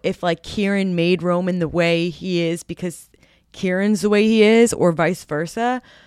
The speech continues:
But I feel I have some comfort in the sense that <laughs> Roman Roy, in some sense, will live on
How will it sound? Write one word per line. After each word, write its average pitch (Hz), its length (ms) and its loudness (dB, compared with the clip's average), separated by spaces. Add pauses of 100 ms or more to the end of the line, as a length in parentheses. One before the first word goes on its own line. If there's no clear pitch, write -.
(1200)
But 214 140 4
I 196 180 4
feel 240 680 2
I 202 140 2
have 226 280 0
some 269 180 -4
comfort 208 420 0
in - 160 -2
the 185 80 2
sense 185 300 0
that 180 120 0
<laughs> 151 100 -8
Roman 214 440 2
Roy, 180 380 2
in 190 180 -4
some 170 320 -6
sense, 180 400 -2 (420)
will 190 180 0
live 180 220 2
on 147 380 -4